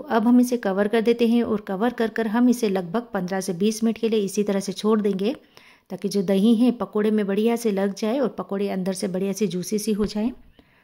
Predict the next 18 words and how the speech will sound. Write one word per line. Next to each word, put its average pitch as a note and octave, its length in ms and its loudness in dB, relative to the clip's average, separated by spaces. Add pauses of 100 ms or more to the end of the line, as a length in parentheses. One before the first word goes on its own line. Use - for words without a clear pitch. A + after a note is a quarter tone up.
(300)
तो G3+ 60 -4
यहाँ G3+ 180 -2
पर A#3+ 100 0
देखिए A#3+ 260 2
इसे A#3+ 180 0
रखे G3 260 0
हुए A3+ 140 4
मुझे A3+ 280 2
पन्द्रह F#3+ 280 -4
से F#3 140 -4
बीस F#3 220 -6
मिनट G#3 140 -2
का G#3 100 -6
समय G#3 260 -2
हो G3 200 -2
चुका G#3+ 260 -6
है। B3 240 -2
आप G#3 160 -6